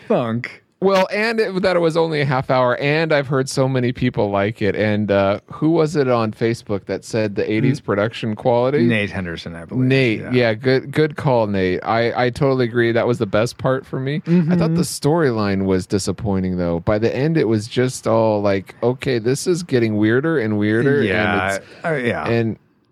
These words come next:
Speaker 1: It doesn't
Speaker 2: and
Speaker 1: make a lot of sense.
Speaker 2: Yeah, I wish they had spent more time on the, um, the story there, uh, but
Speaker 1: Apparently, there, he wants to make it into a feature-length movie.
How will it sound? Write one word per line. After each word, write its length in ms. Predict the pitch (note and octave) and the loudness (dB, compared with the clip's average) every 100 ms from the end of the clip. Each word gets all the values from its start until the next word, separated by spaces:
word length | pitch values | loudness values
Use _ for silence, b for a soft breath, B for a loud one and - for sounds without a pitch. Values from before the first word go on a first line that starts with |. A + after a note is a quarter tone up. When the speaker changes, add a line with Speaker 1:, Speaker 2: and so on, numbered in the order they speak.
| _ _ | _ _
Speaker 1:
It 120 | - D#3 | -2 2
doesn't 200 | A#2+ F3 | 2 2
Speaker 2:
and 80 | - | 0
Speaker 1:
make 160 | B2 A2+ | 0 0
a 80 | |
lot 220 | G#2+ F#2 F2+ | 0 0 -2
of 100 | F#2+ | -2
sense. 680 | G2 E2 D#2+ - - - - | -4 -4 -8 -16 -18 -14 -2
Speaker 2:
Yeah, 340 | B2+ A#2 G2+ | 0 2 2
I 160 | G#2+ C3 | 2 2
wish 300 | C#3+ E3+ - | 2 0 0
they 280 | C3+ B2+ A#2+ | 0 2 0
had 160 | A2+ - | -2 -6
spent 280 | - A2+ | -4 -2
more 220 | F#2+ G#2+ G#2 | -2 -4 -4
time 400 | - G2+ G#2 G#2+ | -6 -4 -2 0
on 340 | F#2 F#2 F2+ | 0 0 0
the, 200 | F2 D#2+ | -2 -2
um, 300 | E2+ E2+ E2 | -2 -2 -4
the 100 | B1+ | -4
story 440 | - - F2 E2+ E2 | -6 -4 -2 0 -2
there, 340 | E2 D#2 D2+ - | -2 -2 -4 -6
uh, 340 | D#2 B1+ - - - | -6 -4 -6 -12 -8
but 260 | - G#1 - _ _ _ B B | -6 -6 -10 _ _ _ B B
Speaker 1:
Apparently, 880 | D#3 C#3 A3+ E4 A#3+ D3+ C#3 C#3 C3+ - | -6 0 0 2 2 2 2 2 -2 -10
there, 680 | C3+ B2+ D3 C#3+ C3+ B2+ - _ - | -8 0 2 4 2 0 -4 _ -16
he 220 | - C#3+ | -6 -2
wants 500 | B2+ D3+ A3+ F3 - | 0 2 0 -2 -6
to 340 | - B2+ A#2 A2 | -4 0 0 2
make 260 | A#2 A2+ | 0 0
it 100 | A#2+ | 0
into 260 | G#2+ A2 G#2+ | 0 -2 -4
a 60 | |
feature-length 680 | F#2 - B2 B2+ A#2 G#2+ - | -4 -4 0 0 0 0 -2
movie. 560 | A#2+ F3 G3 B2 G#2+ | 0 2 4 2 0